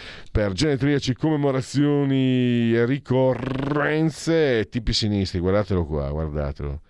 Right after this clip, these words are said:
Io lo ricordo, eh, la cognata di questo signore, eh, che era presidente di una delle cooperative, delle due cooperative, l'altra era la, la, la suocera,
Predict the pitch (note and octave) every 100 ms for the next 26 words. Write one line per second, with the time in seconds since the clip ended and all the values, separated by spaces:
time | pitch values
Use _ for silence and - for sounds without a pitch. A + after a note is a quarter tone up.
0 | _ B2+ C3 B2 A#2+ C3+ G2+ E2+ F2 F2+
1 | - - G2 - A#2 C#3+ B2 A2+ A#2 A2+
2 | - A2 G#2+ E2 D#2+ D#2+ F2 - - _
3 | D#2+ E2 E2 D#2+ E2 G2+ G2+ G2+ F#2 F#2
4 | G#2+ G#2+ F#2 F2+ F2+ F2 E2+ F2 F2 F#2
5 | F#2 - F2+ D#2+ E2 G#2 G#2+ E2+ E2 F2+
6 | D#2+ D2 E2 - F2+ F2 F#2 F2 E2+ E2
7 | D#2+ D2+ D#2 D2+ D2 D2+ D2+ F2 - F#2
8 | E2+ G2+ G#2+